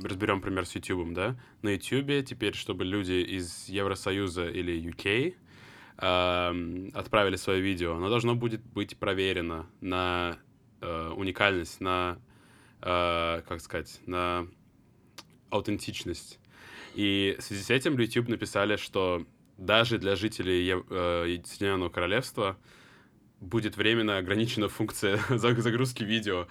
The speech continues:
а их текущие видео загруженные могут быть недоступны. Ам, да, и,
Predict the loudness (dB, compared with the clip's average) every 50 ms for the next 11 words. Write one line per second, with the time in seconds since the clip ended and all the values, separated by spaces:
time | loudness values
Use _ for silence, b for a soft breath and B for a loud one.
0 | B B B B 2 2 2 0 -2 -6 -4 -2 -2 -2 0 0 2 2 2 4
1 | 2 2 0 0 -2 -4 -4 -4 -2 0 0 2 0 0 -2 -2 -2 -2 -2 -2
2 | -2 -2 -4 -4 -4 -6 -6 -6 -6 -6 -6 -6 -8 -12 -8 -6 -4 -2 -2 -4
3 | -4 -6 -10 -10 -10 -10 -12 -12 -14 -16 B B B B B B B B B B
4 | B B -2 2 2 4 4 4 2 2 0 0 -2 -4 -8 -10 -14 _ _ -14
5 | -8 -2 0 2 2 2 2 0 2 2 4 4 4 2 2